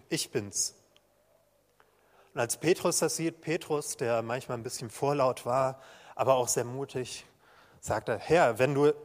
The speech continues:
wenn du es bist, dann befiehl mir, auf dem Wasser zu dir zu kommen.“ „Komm“, sagt Jesus. Und Petrus steigt aus dem Boot und geht über das Wasser.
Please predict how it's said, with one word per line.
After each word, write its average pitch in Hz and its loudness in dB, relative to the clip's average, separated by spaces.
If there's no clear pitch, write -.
wenn 139 2
du 214 2
es 151 4
bist, - -2
dann 120 -2
befiehl 170 -4
mir, 165 0
auf 127 -2
dem 120 -6
Wasser 127 0
zu - -2
dir 110 0
zu - -6
kommen.“ 95 -14
„Komm“, 139 2
sagt - -4
Jesus. 101 -6
Und 147 -6
Petrus - -2
steigt - -2
aus 123 -4
dem 110 -8
Boot 127 -10
und 123 -12
geht 143 -2
über 147 -4
das 143 -4
Wasser. 98 -10